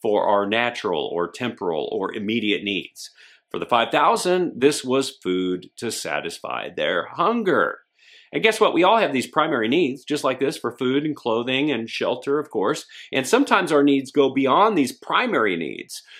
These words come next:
We have supplemental and secondary items that we need, like employment or wisdom or advancement or success. And guess what? You and I, we have all prayed for these things, have we not? <laughs> But here's the deal. We can ask Jesus for anything.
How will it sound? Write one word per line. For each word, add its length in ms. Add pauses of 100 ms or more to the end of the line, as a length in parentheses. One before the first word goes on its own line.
(160)
We 280
have 160
supplemental 680
and 140
secondary 500
items 420
that 200
we 100
need, 220
like 300
employment 640
or 200
wisdom 480
or 200
advancement 680
or 140
success. 800 (640)
And 100
guess 220
what? 300 (340)
You 220
and 80
I, 240
we 160
have 80
all 400
prayed 320
for 80
these 200
things, 280
have 180
we 140
not? 440 (260)
<laughs> 260
But 100
here's 200
the 40
deal. 300 (420)
We 160
can 160
ask 400
Jesus 420
for 300
anything. 600